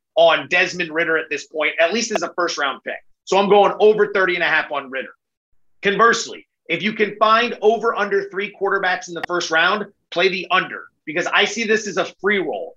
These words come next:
I don't see any way four quarterbacks go in the first round. So essentially it's three and we push, no harm, no foul,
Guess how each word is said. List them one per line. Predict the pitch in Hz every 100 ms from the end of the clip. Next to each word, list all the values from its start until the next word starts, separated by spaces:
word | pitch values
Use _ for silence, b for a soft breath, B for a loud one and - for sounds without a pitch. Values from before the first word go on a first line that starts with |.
| _
I | 202
don't | 247
see | - 190
any | 233 269
way | 247 214 -
four | 233 233 -
quarterbacks | 165 139 123 117 -
go | 131
in | 123
the | 117
first | 127 113 117
round. | 104 - _ _
So | 202
essentially | 190 233 247 226 214
it's | 175 -
three | - 180 208 254 302 - _ -
and | 185
we | 156
push, | 143 - 226 247 - - _
no | 127 165 165
harm, | 160 156
no | 143 127
foul, | 170 180 202 214